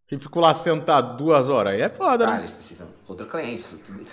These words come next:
Speaker 1: Ou vou lá e peço uma água, uma, uma batata frita, como e fico lá mais duas horas, tá ligado? Eu, eu até,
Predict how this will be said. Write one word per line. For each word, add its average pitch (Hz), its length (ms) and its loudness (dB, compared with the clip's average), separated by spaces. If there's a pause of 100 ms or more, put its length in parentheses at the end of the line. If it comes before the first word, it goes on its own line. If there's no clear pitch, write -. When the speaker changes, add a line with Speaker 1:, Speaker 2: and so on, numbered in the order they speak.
Speaker 1:
Ou 156 220 4
vou 151 180 2
lá 160 120 6
e - 20 2
peço 170 300 0
uma 175 120 -2
água, 170 380 2
uma, 151 580 -2
uma 135 200 -6
batata 135 500 -2
frita, 151 420 -8
como 147 300 -6
e 156 40 -6
fico - 280 -6
lá 143 140 2
mais 139 240 -2
duas 131 260 0
horas, 104 340 -2
tá - 80 -16
ligado? 104 380 -8
Eu, 156 240 0
eu 202 140 2
até, 226 240 0